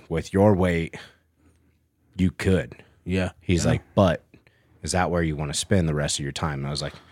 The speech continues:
Speaker 1: "No,
Speaker 2: Yeah.
Speaker 1: honestly, I'd like to get up to, like, two sixty-five,
Speaker 2: Then, yeah.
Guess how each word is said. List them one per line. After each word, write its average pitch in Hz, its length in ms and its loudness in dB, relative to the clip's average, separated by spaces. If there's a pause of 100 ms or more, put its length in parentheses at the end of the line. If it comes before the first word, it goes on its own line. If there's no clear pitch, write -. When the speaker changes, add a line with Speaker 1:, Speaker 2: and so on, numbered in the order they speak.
(440)
Speaker 1:
"No, 98 240 4
Speaker 2:
Yeah. 82 80 0
Speaker 1:
honestly, 107 380 4
I'd 92 160 2
like 95 180 0
to 98 60 -8
get 87 140 -2
up 90 140 -4
to, 90 80 -4
like, 80 180 -2
two - 140 -4
sixty-five, 92 800 0
Speaker 2:
Then, 98 240 0
yeah. 78 280 -6